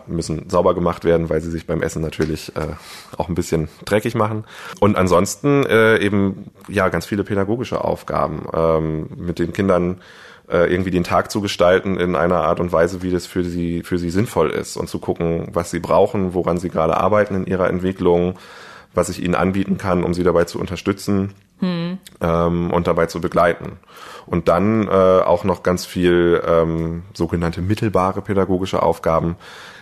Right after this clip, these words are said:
Speaker 1: diese Sachen dann auch dokumentieren, also Entwicklungsdokumentation machen, Elterngespräche führen, diese vorbereiten, nachbereiten.
Speaker 2: Hm, also auch so ein
Speaker 1: Ähm,
Speaker 2: bisschen Papierkram teilweise?
Speaker 1: Ja, ja, schon.
Speaker 2: Ja.
Speaker 1: Ja.
Speaker 2: Die Kinder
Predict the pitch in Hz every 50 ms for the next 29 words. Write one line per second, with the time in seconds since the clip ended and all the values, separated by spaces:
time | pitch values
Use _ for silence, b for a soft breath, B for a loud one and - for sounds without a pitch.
0 | B B _ _ _ _ - 104 95 95 87 90 82 85 - 95 85 85 82 -
1 | - - - 95 - - 90 87 85 82 - - 127 127 123 117 113 110 110 107
2 | 104 107 107 - - 90 87 85 85 92 92 95 107 - 104 95 92 - 101 92
3 | - 92 92 85 87 95 85 - - - 87 87 87 87 87 85 85 85 - -
4 | 87 87 87 87 87 87 - - - - 85 82 - 87 85 85 - - - 87
5 | 85 85 - 82 - - - 87 82 85 82 82 82 82 82 82 82 87 92 90
6 | 85 87 85 82 82 82 b b b b b b b - - 90 85 - 85 82
7 | 78 78 78 - 82 80 78 78 - - 80 80 76 78 78 80 - 80 78 76
8 | 78 78 80 - - - 185 185 185 185 196 208 - - 170 170 160 170 180 -
9 | 190 180 165 - 196 185 - 180 170 - - - - - - 147 143 143 147 -
10 | - 143 143 - 147 147 151 156 190 240 277 277 - - 85 80 80 82 - -
11 | - - - 180 170 - - - - _ _ - 82 80 - - B B B B
12 | B B B B B B B B B B _ _ _ _ _ _ _ - 214 196
13 | - 240 240 240 311